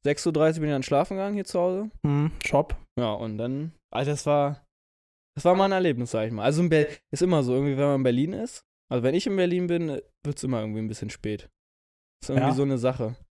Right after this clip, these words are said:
Speaker 1: Ja.
Speaker 2: Kannst du ja was
Speaker 1: Aber
Speaker 2: erleben.
Speaker 1: gut, ist ja auch ein langer Anreiseweg so.
Speaker 2: Eben, also das ist ja okay.
Speaker 1: Muss sich ja noch mal lohnen dann.
Speaker 2: Ja.
Speaker 1: Genau, das war, äh, mein Wochenende. So, Samstag hab ich dann dementsprechend nicht viel gemacht, bin erst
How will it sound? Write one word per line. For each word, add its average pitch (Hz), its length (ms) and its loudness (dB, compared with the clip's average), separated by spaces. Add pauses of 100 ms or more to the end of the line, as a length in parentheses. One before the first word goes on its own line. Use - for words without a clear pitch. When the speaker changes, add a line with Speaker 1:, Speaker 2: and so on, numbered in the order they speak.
(200)
Speaker 1:
Ja. - 80 -12 (160)
Speaker 2:
Kannst 131 160 0
du 135 60 -2
ja 131 100 0
was 139 140 4
Speaker 1:
Aber 160 120 8
Speaker 2:
erleben. 139 200 4
Speaker 1:
gut, - 140 2
ist 135 160 -4
ja 151 80 2
auch 139 140 2
ein 151 60 -4
langer 127 280 -2
Anreiseweg 107 640 -4
so. - 300 -10 (260)
Speaker 2:
Eben, 139 380 2
also 131 340 0
das 127 240 -2
ist 147 140 0
ja 127 340 2
okay. 131 320 -4
Speaker 1:
Muss 131 140 0
sich 131 80 0
ja 123 100 4
noch 117 320 -2
mal 107 180 -6
lohnen 104 240 -6
dann. 107 240 -10 (160)
Speaker 2:
Ja. 123 240 0 (480)
Speaker 1:
Genau, 156 160 4
das 151 220 2
war, 175 400 4
äh, - 20 0
mein 180 440 0
Wochenende. 113 560 -4
So, 113 140 -2
Samstag 139 440 2
hab 160 120 0
ich 165 100 -8
dann 147 280 -2
dementsprechend 139 420 0
nicht 160 120 -4
viel 196 140 -2
gemacht, 175 260 0
bin 135 120 -2
erst 127 360 -2